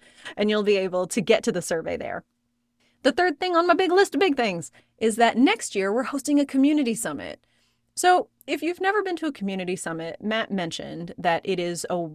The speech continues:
an opportunity for, like, the best and most prolific contributors that we have to show up and, and discuss the things that are the biggest problems for the WordPress project right now.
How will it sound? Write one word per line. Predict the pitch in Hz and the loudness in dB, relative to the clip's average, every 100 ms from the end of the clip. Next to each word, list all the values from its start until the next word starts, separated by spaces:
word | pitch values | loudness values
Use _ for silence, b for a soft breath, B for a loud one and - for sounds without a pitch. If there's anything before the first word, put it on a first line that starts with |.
| 170 - | -14 -10
an | 190 | -4
opportunity | 190 190 165 190 175 170 170 | -2 -2 -6 -8 -6 -6 -6
for, | - 165 156 156 - | -8 -6 -6 -8 -8
like, | 160 147 - | -8 -8 -8
the | 175 | -8
best | 156 190 185 - - - - - - | -2 -2 -2 -4 -8 -8 -10 -10 -10
and | 160 160 | -8 -6
most | 156 156 - | -8 -8 -10
prolific | - 160 175 233 - 226 | -8 -6 -4 -4 0 -2
contributors | - 202 - 180 175 165 | -2 -8 -6 -6 -6 -8
that | - | -10
we | 165 | -10
have | 165 220 214 208 _ b b b | -6 -2 -2 -2 _ b b b
to | 170 | -10
show | - 202 185 | -4 0 2
up | 339 - - | 2 2 -4
and, | 170 165 156 - | -6 -8 -8 -8
and | 180 165 160 | -8 -6 -8
discuss | 170 - - 196 - | -10 -6 -2 0 -2
the | - 170 | -6 -10
things | - 175 180 175 - | -8 -8 -6 -8 -6
that | 160 | -6
are | 160 | -6
the | 147 | -6
biggest | 139 226 214 - | 0 2 0 -4
problems | 165 151 156 156 | -4 -4 -4 -10
for | 160 | -10
the | 156 | -8
WordPress | 156 - 156 - | -8 -10 -12 -8
project | 156 160 214 262 | -6 -6 -6 -2
right | 269 | -2
now. | 285 330 | 0 -2